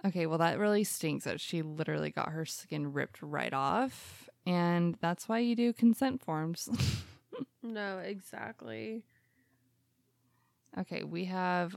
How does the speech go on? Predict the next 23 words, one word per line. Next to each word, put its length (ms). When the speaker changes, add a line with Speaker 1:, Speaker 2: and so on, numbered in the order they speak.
Speaker 1:
one 360
more 300
honorable 500
Speaker 2:
<gasps> 0
Speaker 1:
mention. 640
Speaker 2:
Yes. 840
Um, 440
as 220
we 100
were 120
reading 260
through 160
the 120
stories, 600
it 80
just 640
reminded 540
us 320
of 400
our 140
first 320
story. 380
If 260